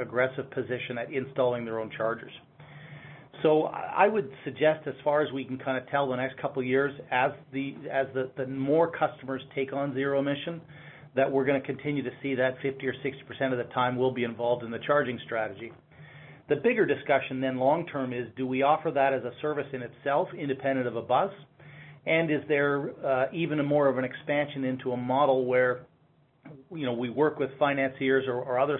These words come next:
scenarios where in addition to just responding to the R F P and putting the chargers in place, of course, the design, the optimization, uh, working with them on whether it's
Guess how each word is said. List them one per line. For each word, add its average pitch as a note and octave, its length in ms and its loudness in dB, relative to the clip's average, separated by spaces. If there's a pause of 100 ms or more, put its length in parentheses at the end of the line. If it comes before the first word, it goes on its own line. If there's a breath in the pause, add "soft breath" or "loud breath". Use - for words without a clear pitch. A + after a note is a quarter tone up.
scenarios C3 380 0 (520 loud breath)
where B2 160 4
in D3 160 0
addition C#3+ 340 0
to C3+ 100 2
just B2+ 220 0
responding C#3+ 560 2
to B2+ 60 0
the B2 100 2
R B2+ 220 4
F - 80 -16
P C3+ 140 -4
and A#2+ 120 -4
putting C3+ 240 2
the A#2 160 -4
chargers F3 380 2
in A#2 100 -6
place, B2+ 320 0 (460 loud breath)
of - 60 -20
course, C3+ 260 0
the B2 40 -8
design, B2 600 2
the A2+ 240 -2
optimization, B2+ 1080 0
uh, A2 300 -2 (300 loud breath)
working C3 340 2
with C3 160 0
them B2+ 140 0
on A#2+ 120 0
whether A#2+ 300 -2
it's A#2 100 -10